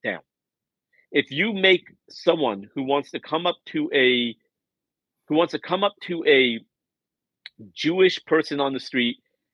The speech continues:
and assault them, if you make them think twice, "Well, maybe is this person armed? Maybe we shouldn't do it."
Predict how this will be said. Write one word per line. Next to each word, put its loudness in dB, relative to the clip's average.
and 4
assault 0
them, -10
if -8
you -10
make -2
them -4
think -6
twice, -2
"Well, -4
maybe -4
is -12
this -18
person -10
armed? -2
Maybe -6
we -10
shouldn't -4
do 2
it." 0